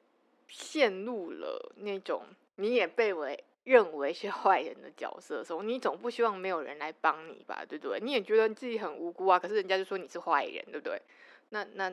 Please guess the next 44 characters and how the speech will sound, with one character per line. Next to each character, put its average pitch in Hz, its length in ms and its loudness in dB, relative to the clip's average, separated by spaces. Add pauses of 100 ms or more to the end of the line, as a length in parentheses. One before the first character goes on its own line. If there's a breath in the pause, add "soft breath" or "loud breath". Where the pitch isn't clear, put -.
(120)
如 190 100 2
果 175 60 4
就 175 140 -2
这 180 100 2
样 156 120 0
没 147 100 -8
人 147 80 -8
来 143 140 -2
帮 143 240 -6
你， 143 100 -12
不 160 140 -16
是 180 120 -8
很 165 120 -8
可 - 200 -10
怜 - 220 -14
吗？ - 180 -14 (1700)
律 240 420 -8
师 214 560 -14
的 143 500 -6 (380)
工 220 320 0
作 202 420 -6
嘛， - 160 -20
他 - 160 -12
的 180 140 -10 (120)
职 - 360 -18
责 113 260 -10 (420 loud breath)
就 294 140 -6
是 285 140 -6
在 254 260 4
合 214 360 -2
法 139 320 2
合 139 460 -8
理 180 360 -12
的 135 300 -12
情 156 320 -18
况 170 360 -8
下， - 360 -6 (800 loud breath)
帮 233 220 -4
助 247 220 -4
他 185 220 -2
的 165 260 -6 (140)
当 190 240 -2
事 202 320 -8
人 139 180 -14